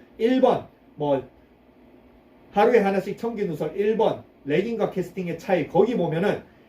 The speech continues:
캐스팅 영상을 받으신 분들의 후기가 있어요. 예, 그 후기를 보면은 뭐, 그분들이 저한테 돈 받고 후기를 남기는 건 아니잖아요. 그죠?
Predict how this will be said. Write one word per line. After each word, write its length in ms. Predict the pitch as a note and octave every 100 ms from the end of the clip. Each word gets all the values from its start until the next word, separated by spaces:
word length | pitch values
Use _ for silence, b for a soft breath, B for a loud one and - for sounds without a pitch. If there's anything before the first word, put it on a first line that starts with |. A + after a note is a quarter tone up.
| B _
캐스팅 480 | G3+ G3 - C4+ B3+
영상을 440 | G3 F3 F3+ E3+
받으신 480 | - F#3+ A3+ G3+ E3
분들의 320 | D3 C#3 C#3
후기가 420 | - F3 E3 F#3 F#3
있어요. 440 | A3+ - - - - - _ A#2
예, 200 | G2 G2
그 140 | - A3+
후기를 420 | B3 A#3+ C4+ C4
보면은 540 | A3 C4+ B3 C#4+ D4 - _ _ _ -
뭐, 200 | G#3 -
그분들이 480 | C4 D4 C#4 G#3+ F#3
저한테 320 | F3 G#3 E3
돈 140 | D3+
받고 220 | A3+ A3+
후기를 280 | E3+ F#3 G3+
남기는 340 | G#3 A#3+ G#3 F#3
건 120 | D#3
아니잖아요. 560 | D3 D#3+ - F#3+ D#3 C#3+
그죠? 580 | C#3+ B2+ B2 E3 G#3